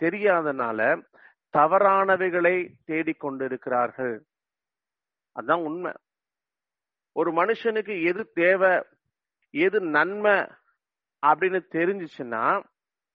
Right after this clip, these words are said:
உண்மையாகவே நன்மையான காரியங்களை நோக்குவதற்கு தங்களுடைய இருதயத்தை நேராக்குவாங்க.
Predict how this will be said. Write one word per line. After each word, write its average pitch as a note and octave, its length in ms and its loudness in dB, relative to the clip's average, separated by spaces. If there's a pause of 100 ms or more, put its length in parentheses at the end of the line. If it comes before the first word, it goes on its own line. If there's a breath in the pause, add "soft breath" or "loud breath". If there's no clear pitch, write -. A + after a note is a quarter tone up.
(200)
உண்மையாகவே G#3+ 1000 0
நன்மையான A3 720 2
காரியங்களை F3+ 680 0
நோக்குவதற்கு E3+ 880 -4
தங்களுடைய D#3 520 -4
இருதயத்தை F#3 400 -2
நேராக்குவாங்க. D3+ 720 -2